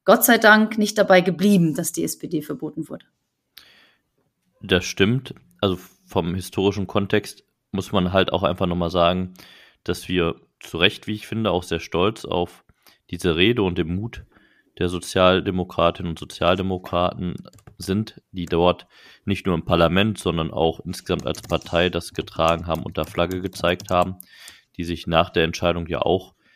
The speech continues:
Speaker 2: organisiert haben, auch im Widerstand,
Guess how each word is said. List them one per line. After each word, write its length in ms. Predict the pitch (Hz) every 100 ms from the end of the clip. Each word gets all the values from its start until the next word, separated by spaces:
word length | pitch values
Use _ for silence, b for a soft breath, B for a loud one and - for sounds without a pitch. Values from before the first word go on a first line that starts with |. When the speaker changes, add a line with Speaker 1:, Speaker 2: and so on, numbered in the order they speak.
| _ _
Speaker 2:
organisiert 640 | 98 92 85 87 87 101 -
haben, 340 | 87 87 85
auch 280 | 85 78 - _ _ _ -
im 140 | 78
Widerstand, 760 | 82 104 - 98 92 95 -